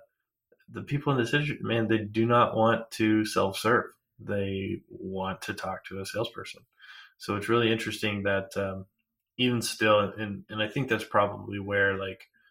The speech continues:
for us, B two B is a little bit different. But I understand that my role is to make my sales team's,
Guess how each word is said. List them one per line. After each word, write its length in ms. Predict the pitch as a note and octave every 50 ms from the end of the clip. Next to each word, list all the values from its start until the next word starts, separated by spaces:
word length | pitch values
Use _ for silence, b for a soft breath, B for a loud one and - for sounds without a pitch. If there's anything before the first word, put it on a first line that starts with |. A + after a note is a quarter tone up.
| _ _ -
for 160 | G2 F#2+ G2
us, 240 | G2+ G2 - - -
B 180 | - G2+ G2+
two 100 | G2 F#2+
B 180 | F#2 G2 G2 G2
is 140 | F#2+ F#2+ G#2
a 60 | G2
little 200 | F#2+ F#2+ F#2+ F#2+
bit 180 | G2 F#2 -
different. 340 | - G2 F#2 - F#2 F2+ - _
But 200 | - G#2 F#2+ - _ B B B B B B B B
I 140 | - A#2+ C3+
understand 720 | D3+ D3+ C3 B2 B2 - - A#2 A2+ A2+ A2+ A2 A2 G#2
that 340 | G#2 G2+ G2 F#2+ F#2 - - _ _ _ -
my 200 | G#2+ G#2 A#2+ C3+
role 340 | B2 A2+ A2+ A2+ A2+ A2+ A2
is 200 | G#2+ G#2 - -
to 120 | - G2+
make 360 | G2+ G2+ G2 G2 F#2+ G2 - - - _ _ _ _ _ _ _ _ _ -
my 240 | G#2+ G#2 G2 G2 F#2
sales 720 | - - - G2+ G2+ G2 G2 G2+ G2 F#2+ - - - - -
team's, 580 | - A2 G2+ G2 F#2+ F#2+ F#2 F#2 - - -